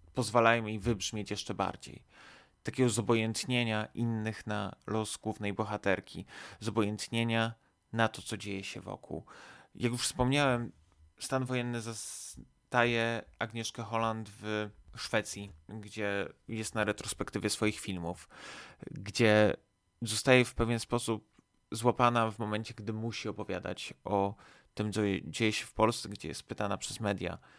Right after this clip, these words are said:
gdzie stara się o tym mówić, stara się udzielać wywiadów. Przez to także zostaje oskarżona w Polsce w roku tysiąc dziewięćset osiemdziesiątym drugim na skutek tych wywiadów opublikowanych w szwedzkiej prasie.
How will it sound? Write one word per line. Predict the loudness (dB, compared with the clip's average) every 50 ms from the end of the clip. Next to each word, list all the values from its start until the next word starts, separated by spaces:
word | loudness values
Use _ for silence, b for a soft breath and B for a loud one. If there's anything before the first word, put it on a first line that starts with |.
| B B B B _ -16
gdzie | -16 -12 -8 -8 -6 -6 -6 -8 -10
stara | -8 -6 -4 -2 -2 -2
się | -2 0 -2 -2
o | -2
tym | -2 -2 -4 -4
mówić, | -2 -2 -2 -2 -2 -4 -4 -6 -8 -12 -12 b b b b b b b b _
stara | -10 -6 -4 -2 -2 -2
się | -2 -2 -4
udzielać | -2 0 2 2 2 2 0
wywiadów. | -4 -6 -2 0 2 2 4 4 2 0 -2 -8 B B B B B B B B -4
Przez | -2 -2 0 0
to | 0 0
także | 0 -2 -2 -2 -2 -2
zostaje | -2 -2 -4 -2 -2 -2
oskarżona | -2 -2 -4 -4 -2 0 2 2 2 2 0
w | -2 -2
Polsce | 0 0 0 2 0 -2 -2 0 0 0 -2 -2 -2
w |
roku | -4 -4 -4 -4
tysiąc | -4 -2 -2 -2 -2
dziewięćset | -4 -6 -4 -2 -2 -2 -2
osiemdziesiątym | -2 -4 -6 -6 -4 -4 -4 -2 -2 -4 -4
drugim | -4 -4 -4 -2 -2 -2
na | -4 -4
skutek | -4 -6 -6 -6 -6 -6
tych | -6 -8 -8
wywiadów | -8 -8 -4 -2 -2 -2 -2 -2 -4
opublikowanych | -4 -4 -6 -8 -8 -8 -6 -4 -2 0 0 0 -2 -4
w | -4
szwedzkiej | -6 -6 -4 -6 -8 -6 -4 -4 -4
prasie. | -2 0 -2 -2 -2 -4 -8 -10